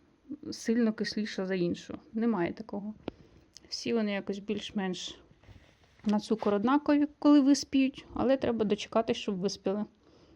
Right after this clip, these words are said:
Це основне, щоб були такі м'якесенькі вже. Можна трошечки навіть підвялені, тоді вони дуже всі смачні. Дуже раджу. Якщо вагаєтесь, не вагайтесь, саджайте, вона вас порадує. Це дуже смачна штука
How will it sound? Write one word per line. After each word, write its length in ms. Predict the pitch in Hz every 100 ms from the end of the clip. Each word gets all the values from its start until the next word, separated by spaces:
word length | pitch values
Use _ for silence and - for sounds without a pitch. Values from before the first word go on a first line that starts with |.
| _
Це 200 | - 214
основне, 420 | 214 - 190 190
щоб 220 | - -
були 260 | 208 208 202
такі 240 | 214 -
м'якесенькі 580 | 202 202 262 - 262 262
вже. 220 | 262 254 240 - - - - _ _ _
Можна 480 | 208 208 208 196 -
трошечки 500 | - 190 - - -
навіть 340 | 190 208 196 -
підвялені, 640 | 180 220 254 269 254 254 -
тоді 220 | 208 233
вони 240 | 233 202
дуже 300 | 196 214 233 226
всі 220 | - - 214
смачні. 520 | - 196 - 196 202 - _ -
Дуже 360 | - 214 185
раджу. 440 | 190 254 254 294 294 - - - - - _
Якщо 300 | - - 226
вагаєтесь, 840 | 208 202 214 262 262 277 - -
не 80 | 302
вагайтесь, 640 | 302 247 247 247 247 -
саджайте, 640 | - 190 247 269 269 277 269 -
вона 240 | 233 226 202
вас 180 | 202
порадує. 560 | - 196 190 208 247 294 - - - _ _ _ _ _ _ _ - -
Це 140 | -
дуже 240 | 208 214 214
смачна 400 | 208 196 - -
штука 420 | - 277 -